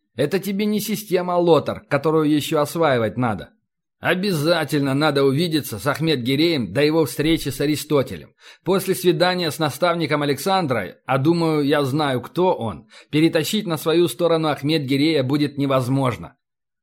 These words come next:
Значит, увидишься с ним до встречи с Аристотелем. Сутки Ахмед Гирей проведет на Акмоне,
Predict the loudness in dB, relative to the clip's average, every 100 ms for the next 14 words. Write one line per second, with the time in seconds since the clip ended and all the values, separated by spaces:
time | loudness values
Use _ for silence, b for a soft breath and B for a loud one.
0 | _ -6 -2 0 -2 -2 0 0 0 0
1 | -2 -4 -4 0 0 0 -2 -2 -4 -2
2 | -2 -2 -2 -2 -4 -8 -12 _ b b
3 | -4 0 0 0 0 0 -2 -2 0 0
4 | 0 0 0 2 0 0 -2 0 0 0
5 | -4